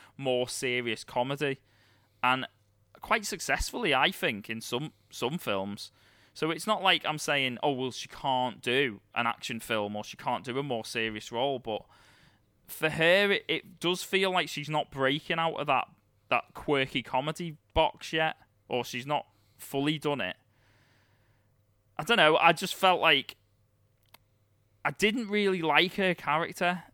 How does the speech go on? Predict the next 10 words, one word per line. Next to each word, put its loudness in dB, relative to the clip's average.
enough 0
to -2
then 4
be 2
like, 4
"Oh, 4
shit, -4
she's -8
turned -2
evil." -2